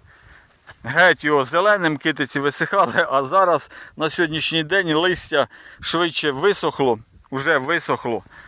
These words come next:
а китиці ще зелені. Раніше ми косили повністю стебло і листя було зелене, а китиця висихала. І в нас гарне сіно получ-, виходило, і ми його... Ну, ось така картинка. Ось така картинка, це з краю, де заходив якраз вітер,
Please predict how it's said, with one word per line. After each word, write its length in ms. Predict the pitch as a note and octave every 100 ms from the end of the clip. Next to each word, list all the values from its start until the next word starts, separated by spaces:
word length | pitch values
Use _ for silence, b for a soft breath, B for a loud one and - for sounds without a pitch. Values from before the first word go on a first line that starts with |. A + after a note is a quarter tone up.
| B B
а 120 | B C#3
китиці 500 | F3+ F3+ D#3 - D3
ще 240 | - D3+
зелені. 540 | C3 C#3+ B2 G2+ G2
Раніше 380 | A#2 D#3+ F#3+ -
ми 140 | D#3+ D#3
косили 580 | E3 - F#3 E3 C#3+ B2 B B
повністю 480 | F3 D#3 C3+ - C#3
стебло 500 | - D#3 D3 E3 D3+
і 40 |
листя 360 | C#3 C#3+ - C#3
було 280 | C3 C#3 C#3
зелене, 540 | D#3 G3+ G#3 F3 B2+ A2+ - B B B B B
а 120 | C#3
китиця 440 | - E3+ D#3+ -
висихала. 680 | C#3+ C#3+ - C#3 B2+ G2+ G2+
І 80 | C3+
в 40 | D#3
нас 220 | F#3+ D3+
гарне 420 | C#3+ E3 D3+ D3+
сіно 340 | - C3+ A#2
получ-, 500 | A2 B2 B2+ B2 - -
виходило, 600 | C#3 C#3 A3 F3+ D#3 C3+
і 60 | C#3
ми 180 | D#3
його... 300 | D#3 C3+ C3+ A#2+ B B B B B B -
Ну, 100 | C4+
ось 180 | B3 -
така 260 | G#3+ G#3 F#3
картинка. 600 | F#3+ D#3+ D#3 A2+ G2+ G2 B B B B B B B B B
Ось 180 | D#3+
така 260 | - D#3+ D#3+
картинка, 540 | D3 D#3 G#3+ G3+ D#3
це 160 | C#3 D3+
з 100 | -
краю, 380 | - E3+ D3+ C#3
де 180 | C#3+ C3+
заходив 500 | D3 C3+ E3 C#3+ C#3
якраз 420 | C3+ D3+ C3+ -
вітер, 400 | G3 G3 D#3+